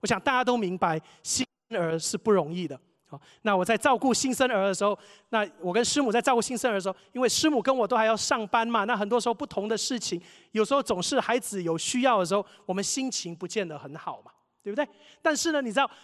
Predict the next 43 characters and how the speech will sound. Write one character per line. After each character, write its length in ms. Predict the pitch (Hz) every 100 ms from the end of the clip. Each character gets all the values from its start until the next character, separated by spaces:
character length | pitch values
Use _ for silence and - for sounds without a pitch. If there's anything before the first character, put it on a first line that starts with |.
| _
当 180 | 320 320 -
有 100 | 226
时 80 | 302
候 40 |
在 100 | 311
照 160 | 302 311
顾 120 | 294
孩 180 | 233 240
子 160 | -
的 80 | 202
时 100 | 190
候， 140 | 233 240 -
帮 120 | - 220
他 40 |
换 140 | 277
尿 180 | 254 262
布 200 | 247 269
啊、 240 | 240 226 233
喂 160 | 262
食 240 | - - 220
啊、 120 | 226
哄 160 | 196
睡 220 | 180 285 240
啊， 100 | 220
这 140 | 302
一 60 | 254
些 180 | 262
事 240 | 240 - 302
情 220 | - 180
的 100 | 185
时 140 | -
候， 200 | 160 180 - _ _ _ _ _ _ _ _
你 80 | 233
知 40 |
道， 120 | 269 - - _ _ _ _
你 120 | 233
一 80 | 277
看 200 | - 320
到 140 | 311 220
孩 220 | 208 208
子 260 | - 175
那 140 | 175 214
个 260 | 185 151